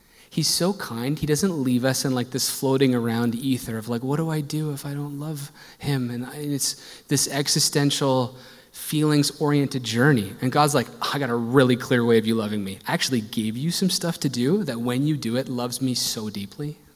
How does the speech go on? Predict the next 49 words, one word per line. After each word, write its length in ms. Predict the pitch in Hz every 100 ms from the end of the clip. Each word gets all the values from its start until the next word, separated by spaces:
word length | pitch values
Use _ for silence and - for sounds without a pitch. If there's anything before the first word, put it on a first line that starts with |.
| -
<laughs> 1200 | - _ - _ _ - - - - - - -
Just 180 | 165 -
do 120 | 170
those 260 | 156 139 -
things. 480 | 180 104 - - - _ _ _ _ _ _ _ _
Make 160 | 160 185
disciples. 680 | 196 202 220 - - - - - _ _ -
Love 220 | 113 117
your 160 | 127 160
neighbor. 400 | 185 190 95 - - - -
<laughs> 400 | - - - -
Like, 400 | 277 - - - - 339 302 254 - _ -
feed 460 | - - 113 113
my 140 | 143 165
sheep. 500 | - 233 160 - 180
Like, 140 | 165
there's 240 | 185 180
a 80 | 175
gi-, 260 | 160 131 151
giant 500 | 143 175 208 254 226
list 240 | 190 196
of 80 | 170
things 480 | - 220 135 110 -
that 100 | 143
if 120 | 131
you 60 | 143
don't 300 | 131 190 220
know 160 | 190
what 200 | 180 185 -
to 100 | 139
do 260 | 202 165
and 100 | 127
you're 140 | 135 131
wondering 460 | 170 220 226 202
whether 200 | 196 196
this 200 | 190 185
is 120 | 180
about 260 | 175 165 160
a 40 |
person 380 | - - 170 143
anymore 340 | 120 113 113 117
and 100 | 123
you 60 |
kinda 240 | 120 196 175
just 180 | 147
want 240 | 131 131 156
stuff 180 | 202 -
from 140 | 196
him, 160 | 226